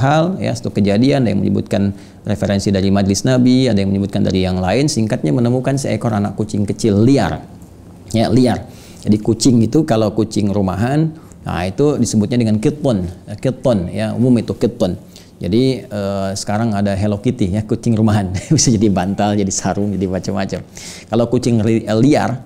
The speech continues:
kucing liar itu disebut hurratun, haknya besar, hurrah. Ya, anak kucing liar itu Hurairah. Nah, jadi menemukan anak kucing kecil liar,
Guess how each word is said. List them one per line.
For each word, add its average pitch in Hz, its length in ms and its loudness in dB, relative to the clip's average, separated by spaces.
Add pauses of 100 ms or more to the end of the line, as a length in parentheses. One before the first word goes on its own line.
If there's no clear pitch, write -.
(200)
kucing 110 240 -2
liar 107 240 2
itu 107 160 0
disebut 123 320 0
hurratun, 135 640 2
haknya 120 320 -2
besar, 95 240 -6
hurrah. 117 480 -4 (320)
Ya, - 160 -10
anak 156 320 -2
kucing 175 480 4
liar 117 400 4
itu - 160 -6
Hurairah. 117 560 0 (720)
Nah, - 80 -8
jadi 120 240 2
menemukan 110 320 2
anak 98 240 0
kucing 98 400 0
kecil 156 400 2
liar, 120 400 2